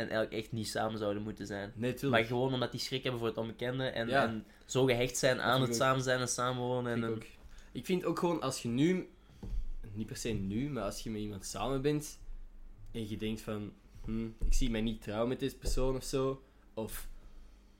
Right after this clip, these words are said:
Speaker 2: je, je, verstru-, je, je ziet die niet ongelooflijk graag en je wilt er niet elke dag bij zijn,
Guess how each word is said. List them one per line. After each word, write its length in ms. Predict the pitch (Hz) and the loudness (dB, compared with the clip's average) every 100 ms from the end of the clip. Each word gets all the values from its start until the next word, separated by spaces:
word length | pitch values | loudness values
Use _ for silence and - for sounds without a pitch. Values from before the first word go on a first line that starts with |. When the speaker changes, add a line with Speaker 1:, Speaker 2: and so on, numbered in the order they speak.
| - - - - | -20 -20 -20 -20
Speaker 2:
je, 280 | - 120 110 | -10 -8 -6
je, 80 | 107 | -6
verstru-, 480 | 110 - - 123 - | -8 -8 -8 -8 -8
je, 400 | 120 131 123 117 | -8 -4 -4 -4
je 240 | 123 120 - - - - | -4 -4 -8 -20 -20 -20
ziet 240 | 107 143 151 | -6 -6 -2
die 100 | 131 | -2
niet 260 | 143 147 | -2 0
ongelooflijk 540 | 147 170 170 156 139 - | 0 2 4 2 0 -6
graag 260 | 127 127 | -2 -2
en 60 | 127 | -2
je 60 | |
wilt 200 | 110 117 | -6 -6
er 80 | 113 | -6
niet 180 | 107 104 | -8 -4
elke 220 | 120 127 | -4 -2
dag 160 | 120 107 | -2 -2
bij 220 | 110 120 | 0 0
zijn, 360 | 117 117 117 | 2 0 -2